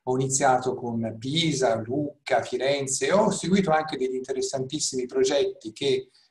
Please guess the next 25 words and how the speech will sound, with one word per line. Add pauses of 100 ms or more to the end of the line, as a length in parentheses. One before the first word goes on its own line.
(140)
in
particolare (320)
furono
svolti
alcuni
anni
fa, (340)
eh,
proprio
riferiti
al
pubblico
femminile
delle
imprenditrici,
si
chiamava
Business
Women, (200)
e
su,
e
in
quella
sede,